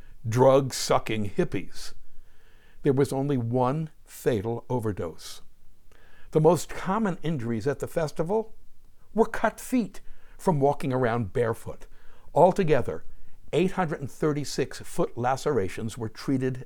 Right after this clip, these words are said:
at the medical tent. All in all, it sounds like a pretty incredible event to me.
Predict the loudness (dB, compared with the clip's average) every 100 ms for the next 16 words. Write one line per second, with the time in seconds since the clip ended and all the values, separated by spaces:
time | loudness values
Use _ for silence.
0 | -8 -6 -4 -2 -2 -4 -6 -8 -10 -8
1 | -8 -8 -8 -14 -20 -20 -14 -12 -12 -12
2 | -8 -8 -8 -10 0 2 4 2 0 -2
3 | -2 -4 -6 -8 -10 -14 -18 -18 -10 -10
4 | -6 -2 2 2 2 0 0 -6 -2 0
5 | 0 -4 -6 -8 -6 -2 0 2 2 0
6 | 0 -2 -4 -4 -2 -4 -8